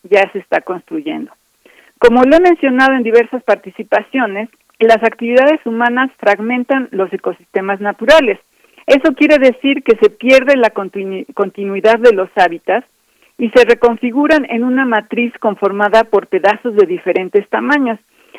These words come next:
en los que persisten porciones de los ecosistemas naturales entremezclados con campos de cultivo, poblados, etcétera.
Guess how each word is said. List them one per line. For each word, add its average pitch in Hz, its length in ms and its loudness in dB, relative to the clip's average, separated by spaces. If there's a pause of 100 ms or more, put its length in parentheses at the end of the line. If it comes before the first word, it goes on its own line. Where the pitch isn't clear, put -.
en 214 140 0
los 220 160 4
que 226 100 2
persisten 262 720 0
porciones 233 600 -2
de 202 120 4
los 185 180 -4
ecosistemas 233 720 -2
naturales 196 560 0 (120)
entremezclados 190 840 -2
con 180 160 -10
campos 185 400 -4
de 185 100 0
cultivo, 208 600 -2
poblados, 180 640 0
etcétera. - 560 -8